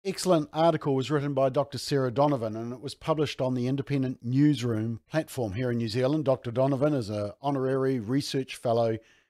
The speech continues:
in the Department of Public Health at the University of Otago, Wellington. And in her article,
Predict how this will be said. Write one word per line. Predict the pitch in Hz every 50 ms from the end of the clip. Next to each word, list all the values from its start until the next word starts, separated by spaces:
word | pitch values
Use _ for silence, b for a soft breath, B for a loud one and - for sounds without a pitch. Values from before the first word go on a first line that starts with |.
| b _
in | - 151 147
the | 139
Department | 117 107 - 139 139 143 127 120
of | 117 -
Public | _ - 165 151 143 131 -
Health | - 127 123 123 -
at | 143 135
the | -
University | 139 135 131 127 123 113 123 113 - - 117 113 110
of | 110
Otago, | 110 107 104 - - 120 107 98 90 101 104 104 104
Wellington. | 104 113 123 127 135 135 131 - 123 107
And | 110 117 120 120 113 b b b b _
in | - 151 165
her | 165 156 143
article, | 123 127 131 127 120 - 139 139 139 -